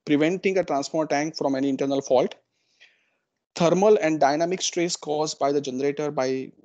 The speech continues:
you know, synchronizing due to out of phase conditions, mechanical destruction due to the generator motoring, and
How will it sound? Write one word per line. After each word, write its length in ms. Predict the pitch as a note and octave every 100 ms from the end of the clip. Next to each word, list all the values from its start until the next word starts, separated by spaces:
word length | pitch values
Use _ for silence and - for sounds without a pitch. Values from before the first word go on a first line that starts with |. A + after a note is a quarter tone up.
| -
you 100 | C3+
know, 120 | C#3
synchronizing 640 | B2+ C3 C#3 C#3 C3+ C3+
due 80 | C3
to 120 | A#2+
out 180 | B2 B2
of 120 | C3+
phase 240 | - C3 C3+
conditions, 640 | B2+ B2 D3 F3+ A3 -
mechanical 720 | - C#3 D3 D#3 D#3+ E3 D#3+ C#3+
destruction 560 | C#3 - D3+ - D3+
due 140 | D3 C#3
to 100 | C#3+
the 80 | C3+
generator 400 | B2+ C3 C#3+ D#3
motoring, 520 | C#3+ C#3+ F3+ A3+ - _ _ _ -
and 400 | E3 G3+ B3